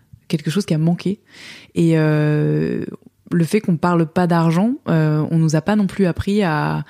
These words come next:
à en prendre soin, euh, à, euh, ne serait-ce que sans le faire fructifier, euh, le, ben, euh, à considérer sa, sa,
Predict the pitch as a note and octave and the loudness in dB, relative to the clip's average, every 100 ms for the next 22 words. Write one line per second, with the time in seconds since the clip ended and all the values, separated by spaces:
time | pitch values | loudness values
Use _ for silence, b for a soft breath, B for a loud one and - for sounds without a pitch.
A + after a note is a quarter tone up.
0 | B B B _ D#3+ D3+ D3 D3 D3 C#3 | B B B _ -4 -2 -2 -2 -4 -2
1 | E3 D#3+ D#3 D3+ C#3+ - F#3+ A#3+ - F3 | -2 2 2 2 0 0 -2 -2 -6 0
2 | D3+ D3 D3 - D#3 E3 D#3 D3 D3+ D#3 | 0 2 0 -2 0 2 0 0 -2 0
3 | D#3 - F3 - D#3 D3+ B - G3 G3 | -2 -2 -4 -2 -4 -4 B -4 0 0
4 | F3 E3 - - - - - G3+ G#3+ D#3+ | 0 -2 -6 -6 -8 -6 0 4 4 4
5 | D3+ D3 D3 C#3+ D3 D3+ B B B B | 2 2 0 0 -2 -4 B B B B
6 | _ D3+ D3 D3 D3 - G1+ G1+ - G3+ | _ -2 0 0 -2 -2 -4 -8 -12 -16
7 | - G#3+ _ _ B B - D#3+ D3+ - | -16 -20 _ _ B B -8 -4 -4 0
8 | E3+ D#3+ E3+ E3 D3+ D3 D3+ D3 | 2 2 2 2 0 0 0 0